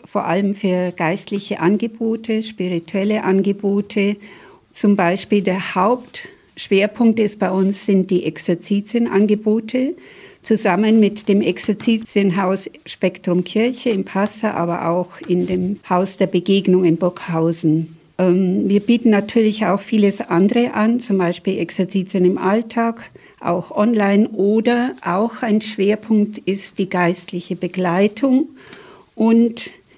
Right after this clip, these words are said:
wir nehmen auch Anfragen für geistliche Angebote an und gehen hinaus in die Diözese oder zu den Gruppen,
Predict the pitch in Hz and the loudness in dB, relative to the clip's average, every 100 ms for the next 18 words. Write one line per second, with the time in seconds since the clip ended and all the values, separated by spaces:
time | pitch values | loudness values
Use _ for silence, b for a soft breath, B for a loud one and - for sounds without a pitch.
0 | _ 208 202 208 226 233 175 - - 165 | _ 2 4 4 4 2 -2 -4 -2 0
1 | 202 226 - 185 160 165 226 220 208 185 | 2 0 -4 -2 0 0 0 0 -2 -4
2 | 151 165 - - 185 - - 170 180 180 | -4 -4 -6 -8 -6 -4 0 0 2 -2
3 | 185 202 - - 160 196 247 208 202 190 | -4 -4 -6 -4 -2 0 2 0 0 0
4 | 190 196 180 190 175 170 208 208 196 170 | 2 0 2 0 2 0 -2 -2 -2 -4
5 | 175 180 - 220 226 233 233 143 175 175 | -4 -4 -4 0 0 2 0 0 0 -2
6 | 175 175 - 185 170 180 - 233 233 220 | -4 -4 -8 -4 -2 -2 0 0 0 0
7 | 214 208 214 | 2 0 -2